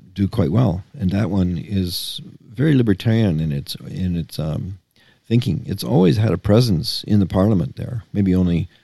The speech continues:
you know, five or six percent. Now it's, uh, it increased a lot. And, okay, yeah, there are other parties,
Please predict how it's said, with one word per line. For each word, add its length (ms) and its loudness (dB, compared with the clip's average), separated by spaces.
you 120 -14
know, 80 -4
five 240 0
or 40 0
six 220 -4
percent. 480 -2
Now 340 2
it's, 240 -4
uh, 280 4
it 160 2
increased 520 2
a 60 -4
lot. 280 0
And, 380 0
okay, 280 -2
yeah, 300 2
there 160 2
are 300 -2
other 180 0
parties, 540 -2